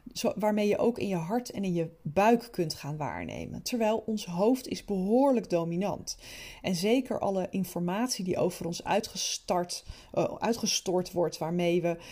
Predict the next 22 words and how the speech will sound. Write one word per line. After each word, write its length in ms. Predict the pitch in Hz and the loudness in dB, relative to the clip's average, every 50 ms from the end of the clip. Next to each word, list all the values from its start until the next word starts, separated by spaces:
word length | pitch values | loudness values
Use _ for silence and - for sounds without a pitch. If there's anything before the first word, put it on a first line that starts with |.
| - - - | -16 -12 -6
hè, 140 | - 165 | -4 -4
dingen 240 | 143 165 147 175 185 | -2 -2 -2 -2 -2
die 120 | 190 208 202 | 0 2 4
we 100 | 240 214 | 4 4
lezen, 540 | 196 185 190 190 185 180 180 - - 180 | 6 6 6 8 8 6 6 4 0 0
die 140 | 175 208 214 | 2 2 2
we 60 | 214 | 2
horen, 760 | 220 185 175 175 190 208 202 190 190 180 180 175 180 180 175 | 2 2 2 4 6 8 8 8 8 8 6 6 4 4 4
die 120 | 185 214 - | 2 2 2
ons 200 | 208 196 - - | 0 0 -2 -4
verteld 600 | 220 208 - - - 226 208 202 202 196 196 185 | -6 -8 -8 -4 2 6 6 6 6 6 4 2
worden, 340 | 170 165 165 165 165 170 - - - - - - - - - - | 2 2 2 2 0 -2 -4 -10 -16 -16 -16 -18 -18 -18 -8 -2
ehm, 360 | - 190 185 180 180 185 175 - - - _ - | 2 4 4 4 4 4 0 -2 -6 -14 _ -4
dat 300 | - 240 240 240 - - | 2 2 2 2 2 0
neemt 280 | 196 208 226 220 208 | 2 2 2 2 2
al 80 | 208 185 | 2 2
heel 280 | 175 175 208 233 247 | 4 4 6 6 4
snel 280 | 240 - - 196 180 175 | 4 0 -2 -2 -2 0
ons 220 | - 180 156 156 | 0 0 -2 0
denken 380 | 151 185 196 220 208 - - - | 2 2 4 2 2 -2 -2 -2
over. 460 | - 143 135 - - - - - - - - - - - - - - | -2 -2 -2 -4 -6 -8 -10 -12 -14 -14 -18 -20 -20 -20 -20 -12 -4
Dus 260 | - 208 196 - | -2 -2 -2 -2